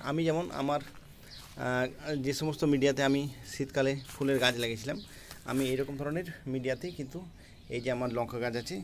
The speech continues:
এই লঙ্কা গাছগুলো কিন্তু বসিয়েছিলাম। তা মিডিয়াটা ছিল তিরিশ তিরিশ তিরিশ, অর্থাৎ তিরিশ পার্সেন্ট মাটি, তিরিশ পার্সেন্ট আপনার, আহ, বালি, আর বাকি তিরিশ পার্সেন্ট কোকোপিট এবং ভার্মিকম্পোস্ট।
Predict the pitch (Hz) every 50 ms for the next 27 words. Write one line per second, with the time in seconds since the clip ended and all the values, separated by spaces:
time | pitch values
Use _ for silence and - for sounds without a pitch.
0 | 147 - - - 127 120 120 117 107 113 113 117 113 113 113 - - 117 113 160
1 | 175 151 - - - 151 113 123 117 - 127 113 - 113 113 - - - - -
2 | - - - - - - - - - - - 127 127 131 135 139 131 127 180 185
3 | 180 - 180 185 214 247 - - - - - - - - - - 165 165 175 170
4 | - 160 165 165 165 - 160 175 185 180 160 139 135 147 143 - 151 147 143 -
5 | 151 147 - - 170 175 165 - - - - 139 131 127 127 - 165 - 139 135
6 | 135 - 135 131 - - 147 147 151 - - - - - - - - - - -
7 | - - - - - - 117 113 113 123 123 120 110 104 - - - - - 131
8 | 120 120 120 117 107 113 117 131 151 185 202 165 - - - 131 117 120 113 113
9 | 113 113 - 123 127 131 127 - 135 123 - - 190 220 226 - - - - -
10 | - - - - - 120 120 - 139 147 170 190 185 - - - - - - 107
11 | 113 117 143 160 160 123 117 120 117 117 113 120 110 101 104 101 - - -